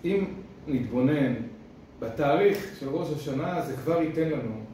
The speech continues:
פרספקטיבה מאוד מעניינת על מעשה קטן שלנו שאנחנו עושים. אנחנו נמצאים בתאריך עכשיו בדיוק, נכנסנו לכ"ה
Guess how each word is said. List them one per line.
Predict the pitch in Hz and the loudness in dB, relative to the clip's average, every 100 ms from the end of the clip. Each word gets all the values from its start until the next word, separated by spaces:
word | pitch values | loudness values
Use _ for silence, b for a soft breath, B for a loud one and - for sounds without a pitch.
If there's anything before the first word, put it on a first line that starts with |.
| - - - | -18 -20 -14
פרספקטיבה | 131 - 120 - 165 156 139 | -10 -10 -10 -2 2 4 2
מאוד | 135 165 147 | 2 0 0
מעניינת | 127 123 135 175 208 208 - - - - - - - - - | 0 2 2 2 0 -2 -6 -14 -20 -20 -20 -20 -20 -20 -10
על | 120 117 | -6 -2
מעשה | 120 117 180 - | -2 -2 -4 -4
קטן | 143 139 135 - | -6 -4 -2 -2
שלנו | 107 113 120 - | -4 -4 -4 -4
שאנחנו | 101 90 85 82 | -6 -8 -8 -12
עושים. | - - - - - - - - - - - - 240 - - - - - - - - - - - - - - | -14 -16 -18 -20 -20 -20 -20 -20 -20 -20 -20 -20 -20 -20 -20 -20 -20 -20 -20 -20 -20 -20 -18 -18 -20 -20 -8
אנחנו | 131 202 196 185 | 0 0 0 0
נמצאים | 147 - 156 160 185 160 | -2 0 0 2 0 -4
בתאריך | 131 131 135 185 - | -4 -2 -2 -2 -4
עכשיו | - 151 | -4 -2
בדיוק, | 147 123 139 175 - - - - | -2 0 2 0 -4 -12 -18 -16
נכנסנו | - 135 185 - 160 | -8 -2 -2 0 -2
לכ"ה | 127 - - - | -2 -4 -6 -2